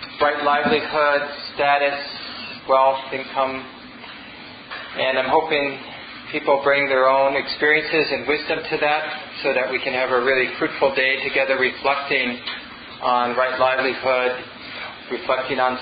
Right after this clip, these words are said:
status, reflecting on money and wealth, and our relationship to all of these things and how so, so much suffering is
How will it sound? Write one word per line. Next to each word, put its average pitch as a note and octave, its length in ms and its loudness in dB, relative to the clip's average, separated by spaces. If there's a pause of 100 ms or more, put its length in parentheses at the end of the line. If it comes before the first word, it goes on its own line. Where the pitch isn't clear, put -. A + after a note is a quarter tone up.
(120)
status, B2+ 480 0 (760)
reflecting B2+ 540 -2
on A#2+ 240 0
money B2 320 2
and A#2 160 -2
wealth, A#2+ 480 2 (840)
and C3 100 0
our C3+ 160 4
relationship D3 600 0
to C#3+ 80 -4
all C#3 380 6
of - 60 -2
these B2+ 160 -2 (120)
things A2+ 300 0
and A#2+ 100 -2
how A#2+ 280 4 (160)
so, C3+ 220 4 (100)
so D3+ 160 4
much C#3 140 2 (140)
suffering C3+ 340 -2
is A#2 120 -4